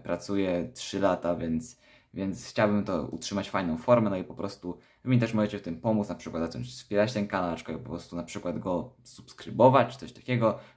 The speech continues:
byście mnie po prostu motywowali, aczkolwiek tutaj koniec już tej autoreklamy, przechodzimy sobie dalej.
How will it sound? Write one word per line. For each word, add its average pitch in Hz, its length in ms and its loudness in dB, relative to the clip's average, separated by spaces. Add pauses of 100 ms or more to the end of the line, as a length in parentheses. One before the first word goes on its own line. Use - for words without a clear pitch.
byście 113 300 -2
mnie 101 100 2
po 95 100 -4
prostu 95 240 -6
motywowali, 107 760 4 (200)
aczkolwiek 113 420 -2
tutaj 101 200 -2
koniec 107 240 2
już 101 120 -4
tej 123 200 4
autoreklamy, 92 600 0
przechodzimy 98 420 -2
sobie - 240 -10
dalej. 120 460 6